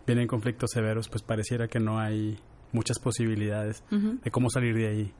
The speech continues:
Speaker 2: Ujú.
Speaker 1: o de qué podría estar chido hacer en ese momento o con quién tienes que conectar en ese momento.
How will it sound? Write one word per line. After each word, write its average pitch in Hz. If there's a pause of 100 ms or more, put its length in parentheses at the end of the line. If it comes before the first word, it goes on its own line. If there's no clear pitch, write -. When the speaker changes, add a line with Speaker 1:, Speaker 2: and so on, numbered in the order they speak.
Speaker 2:
Ujú. 196
Speaker 1:
o 110 (720)
de 131
qué 123
podría 123
estar 117
chido 120
hacer 110
en 117
ese 113
momento 110
o 123
con 110
quién 113
tienes 117
que 120
conectar 107
en 107
ese 107
momento. 104